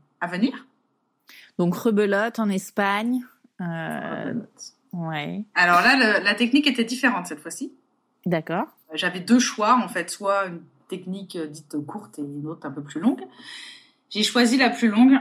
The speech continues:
Speaker 1: En fait, euh, la plus longue me permettait de pouvoir choisir le jour de mon transfert. J'avais une latitude, en fait, d'une semaine. Et du coup, je pouvais choisir le, le jour du transfert et, euh, et c'était plus simple pour pouvoir m'organiser et pour pouvoir gérer avec mon travail.
Speaker 2: D'accord.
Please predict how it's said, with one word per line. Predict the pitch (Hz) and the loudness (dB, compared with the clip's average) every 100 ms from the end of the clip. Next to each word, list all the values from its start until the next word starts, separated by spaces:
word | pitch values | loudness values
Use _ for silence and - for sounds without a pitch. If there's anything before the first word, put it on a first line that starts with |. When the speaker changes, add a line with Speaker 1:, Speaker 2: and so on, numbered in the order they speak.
| - | 2
Speaker 1:
En | 202 | -6
fait, | 226 226 - | -4 -4 -2
euh, | 208 190 185 | 0 0 0
la | 185 | -2
plus | 180 | 0
longue | 214 233 | 8 8
me | 202 | 8
permettait | 214 190 202 - | 4 0 0 0
de | 240 196 | 0 -4
pouvoir | - - 208 | -8 -4 -2
choisir | - - 240 220 240 | -2 0 2 2 2
le | 208 | 2
jour | 220 233 | 2 4
de | |
mon | 220 | 4
transfert. | 214 233 - - 165 - | 4 -4 -4 -6 -12 -10
J'avais | - 165 | -10 -6
une | 180 | 0
latitude, | 196 196 226 254 214 | 2 0 -2 0 0
en | |
fait, | 196 | 0
d'une | 185 196 | -2 -4
semaine. | 180 214 202 262 - _ _ _ _ _ _ _ _ - | -4 0 2 2 0 _ _ _ _ _ _ _ _ -16
Et | 156 | -14
du | 175 | -6
coup, | 247 | -6
je | |
pouvais | - 185 | -6 -10
choisir | - 190 202 196 | -6 -4 -4 -4
le, | 170 | -6
le | 156 175 | -6 -8
jour | 180 190 | -8 -10
du | 180 | -12
transfert | - 175 - 220 240 | -12 -10 0 2 2
et, | 208 170 | 0 -4
euh, | 151 151 147 | -6 -8 -10
et | - | -12
c'était | - 147 151 | -16 -14 -14
plus | - | -12
simple | 165 190 208 185 151 | -6 -4 -4 -6 -8
pour | 156 | -10
pouvoir | 147 151 | -10 -8
m'organiser | 160 160 160 165 156 160 208 208 | -6 -8 -8 -10 -12 -8 -6 -4
et | 143 135 135 | -4 -6 -6
pour | - - | -12 -20
pouvoir | 143 147 | -12 -8
gérer | 165 190 | -6 -6
avec | 180 | -6
mon | 170 | -10
travail. | 147 156 170 226 - _ _ _ _ | -6 -6 -6 -12 -16 _ _ _ _
Speaker 2:
D'accord. | 165 151 147 | -12 -12 -12